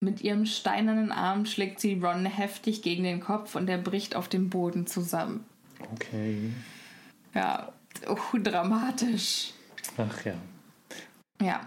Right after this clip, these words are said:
Speaker 1: sie hat ihn also bewusstlos geschlagen und schleift Ron dann zur Seite.
Speaker 2: Ja, aber dadurch gewinnen sie und, äh, können weiterlaufen.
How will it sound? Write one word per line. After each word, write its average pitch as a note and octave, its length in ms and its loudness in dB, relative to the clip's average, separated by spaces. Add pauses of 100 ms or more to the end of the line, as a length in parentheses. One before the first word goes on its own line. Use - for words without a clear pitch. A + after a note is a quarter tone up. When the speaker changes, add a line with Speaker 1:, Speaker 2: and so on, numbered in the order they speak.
Speaker 1:
sie A3 120 4
hat A3 120 2
ihn G#3 100 0
also G3+ 340 2
bewusstlos B3 840 0
geschlagen A3+ 560 2
und A3+ 240 4
schleift G3+ 560 0
Ron G#3+ 340 4
dann G3 240 2
zur G3 260 2
Seite. - 600 -2 (280)
Speaker 2:
Ja, G2 220 0
aber D3 520 6 (140)
dadurch A2 400 4
gewinnen G#2 360 4
sie B2+ 260 2
und, G#2 500 2
äh, G#2+ 200 4
können A2+ 600 2
weiterlaufen. G#2 880 2